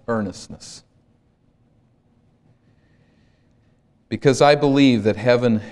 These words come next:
and hell are at stake for you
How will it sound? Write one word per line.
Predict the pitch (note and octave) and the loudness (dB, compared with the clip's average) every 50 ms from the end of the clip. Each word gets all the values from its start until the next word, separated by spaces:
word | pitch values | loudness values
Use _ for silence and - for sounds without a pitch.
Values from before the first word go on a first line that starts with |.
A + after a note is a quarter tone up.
| - - - | -16 -10 -8
and | G2+ G2 | -8 -8
hell | F#2 G2 A#2 A2 G#2+ G2+ F#2 F#2+ F#2 - - - - - | -6 -2 0 0 2 2 0 -2 -4 -8 -16 -20 -14 -10
are | G#2 G#2 F#2+ | -8 -6 -6
at | - - | -8 -10
stake | - - - - - A2+ G2+ F2+ D#2+ - - - _ _ _ _ _ _ _ _ _ _ _ _ _ _ _ _ _ _ | -14 -16 -12 -8 -6 -6 -4 -6 -8 -14 -20 -20 _ _ _ _ _ _ _ _ _ _ _ _ _ _ _ _ _ _
for | _ _ - | _ _ -10
you | F#2+ F2+ F2 E2+ D#2+ E2 | -10 -10 -10 -12 -14 -16